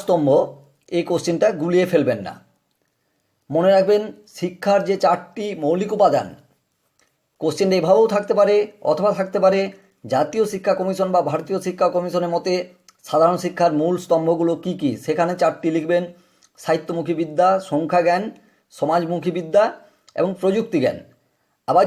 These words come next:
যদি থাকে একুশ শতকের শিক্ষাভিত্তির চার স্তম্ভ, সেখানে অ্যান্সার হবে,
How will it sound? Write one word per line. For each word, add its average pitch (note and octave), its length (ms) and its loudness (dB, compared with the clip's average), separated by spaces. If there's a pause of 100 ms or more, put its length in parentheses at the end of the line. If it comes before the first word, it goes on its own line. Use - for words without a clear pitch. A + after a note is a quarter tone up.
যদি A3 220 -6
থাকে F3 220 0 (520)
একুশ D#3+ 400 -2
শতকের A#3 440 4
শিক্ষাভিত্তির G#3 600 -2 (100)
চার G3 240 6
স্তম্ভ, D3+ 280 2 (1040)
সেখানে A#3+ 380 0 (160)
অ্যান্সার F#3 360 2
হবে, D3+ 160 2